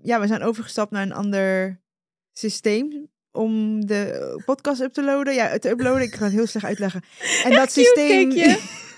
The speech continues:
Speaker 2: Ehm, dit toch?
Speaker 1: Ja, en dat systeem heeft gewoon nog geen video ter beschikking.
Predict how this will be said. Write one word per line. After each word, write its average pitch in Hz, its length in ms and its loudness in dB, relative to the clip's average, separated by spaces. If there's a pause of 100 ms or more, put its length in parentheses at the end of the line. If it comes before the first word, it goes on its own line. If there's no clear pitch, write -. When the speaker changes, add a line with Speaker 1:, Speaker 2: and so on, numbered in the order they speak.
(140)
Speaker 2:
Ehm, 254 600 6 (420)
dit 339 380 2
toch? 415 420 2
Speaker 1:
Ja, 302 340 2
en 226 140 -4
dat 254 160 -2
systeem 262 400 -2
heeft 226 180 0
gewoon 214 240 -4
nog 202 180 -4
geen 196 180 -2
video 269 460 -2
ter 247 180 -2
beschikking. 208 600 -6